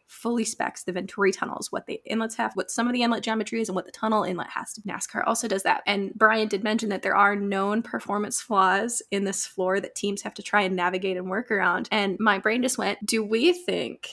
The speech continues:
and do you think that the, the F I A says it mu-, what must be true about the floor has specific hindrances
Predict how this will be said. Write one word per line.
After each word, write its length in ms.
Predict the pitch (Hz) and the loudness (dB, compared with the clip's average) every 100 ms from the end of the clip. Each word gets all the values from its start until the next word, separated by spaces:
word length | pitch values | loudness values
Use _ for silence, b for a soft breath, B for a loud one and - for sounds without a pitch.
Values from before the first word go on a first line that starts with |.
| 208 | -2
and 160 | 196 | -2
do 80 | 190 | 0
you 260 | 180 208 277 | 0 2 2
think 420 | - - 214 - - | 0 -8 -10 -14 -6
that 100 | 190 | -4
the, 360 | 202 196 196 - - - | -2 -2 -2 -2 -4 0
the 140 | 196 | 0
F 120 | 190 190 | 2 2
I 40 | |
A 120 | 196 | 2
says 240 | 208 196 - | 2 0 0
it 140 | 190 180 | -4 -4
mu-, 100 | 190 | -2
what 180 | 190 - | 0 0
must 160 | - - | 0 -2
be 80 | 233 | 0
true 180 | - | 2
about 180 | 202 - | 2 2
the 80 | 240 | -4
floor 460 | - 294 220 - - | -2 4 4 4 0
has 400 | - 226 226 - - | 2 4 4 2 -2
specific 640 | - 240 - 254 247 233 - - 233 220 | 0 0 2 2 0 -2 -8 0 2 4
hindrances 680 | 214 214 220 - 220 220 240 | 2 2 0 0 0 2 0